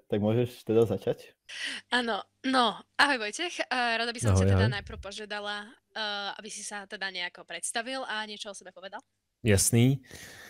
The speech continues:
Speaker 3: Tak, eh, zdravím hlavně všechny fanoušky Inside Games a já jsem Vojta Klapuch, eh, zakladatel a jeden z spolumajitelů herního e-sportového klubu Inside Games. Už mi bude skoro, eh,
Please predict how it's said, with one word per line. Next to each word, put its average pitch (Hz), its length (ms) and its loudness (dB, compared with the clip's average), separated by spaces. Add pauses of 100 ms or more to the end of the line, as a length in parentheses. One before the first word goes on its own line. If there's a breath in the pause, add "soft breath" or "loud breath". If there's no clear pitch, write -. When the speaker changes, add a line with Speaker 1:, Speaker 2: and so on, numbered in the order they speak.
(460 loud breath)
Speaker 3:
Tak, 143 400 8
eh, 127 280 12
zdravím 123 260 4
hlavně 123 160 2
všechny 117 220 -6
fanoušky 127 380 -6
Inside 143 260 -4
Games 185 360 0
a 120 440 4 (360 loud breath)
já 120 60 -4
jsem 117 220 0
Vojta 117 240 2
Klapuch, 131 540 0
eh, 127 40 8 (340)
zakladatel 117 880 8
a 107 540 8
jeden 107 180 8
z - 180 0
spolumajitelů 113 880 8
herního 110 680 8
e-sportového 107 960 4
klubu 101 480 2
Inside 117 400 10
Games. 127 240 6 (260 loud breath)
Už - 180 -6
mi 110 120 6
bude 113 280 8
skoro, 107 600 8
eh, 98 480 6